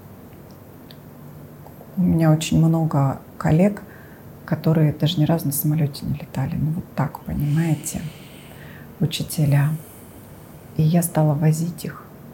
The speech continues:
а, в другие школы. Мы, у нас сообщество хорошее частных школ, э, в России, и мы ездим,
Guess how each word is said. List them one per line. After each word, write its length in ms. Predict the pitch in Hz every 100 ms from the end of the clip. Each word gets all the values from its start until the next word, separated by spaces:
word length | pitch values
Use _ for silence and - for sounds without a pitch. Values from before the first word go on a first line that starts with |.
| -
а, 140 | - - - 202
в 40 | -
другие 580 | - - - 147 139 131
школы. 600 | - - - 139 131 165 - - - - - - -
Мы, 320 | 143 156 151 -
у 220 | - -
нас 180 | 143 139
сообщество 480 | - 180 202 - 151
хорошее 460 | - 156 139 -
частных 400 | 135 - 131 -
школ, 760 | - - - 190 160 - 147 - - -
э, 40 |
в 40 |
России, 520 | 156 156 - 180 170 175 - - - -
и 60 | 160
мы 160 | 160 160
ездим, 600 | 147 151 - 143 160